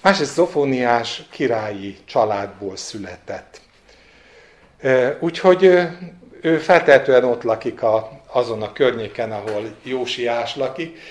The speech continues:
és ezért ezeknek az apró pici szavaknak is van jelentősége, amikor azt mondja a Biblia, hogy ez a Hulda Jeruzsálemnek egy egész más részén lakott. Egy olyan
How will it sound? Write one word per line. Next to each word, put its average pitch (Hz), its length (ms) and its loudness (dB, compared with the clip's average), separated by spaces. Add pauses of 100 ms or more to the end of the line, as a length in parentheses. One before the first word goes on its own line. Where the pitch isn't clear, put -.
(340)
és 123 240 -6
ezért 151 340 2
ezeknek 139 380 -4
az 127 120 -4
apró 170 360 0
pici - 260 -6
szavaknak 120 580 2
is 117 160 -4
van 117 200 0
jelentősége, 120 760 2
amikor 113 320 -6
azt 123 180 -2
mondja 110 200 -8
a 101 60 -12
Biblia, 120 520 -2 (280)
hogy 123 140 -4
ez 120 120 -2
a 117 100 6
Hulda 147 380 2
Jeruzsálemnek 120 760 0
egy 113 120 -8
egész 101 360 -8
más 95 360 -10
részén 92 420 -12
lakott. - 680 -16 (1080)
Egy 131 260 -8
olyan 139 580 6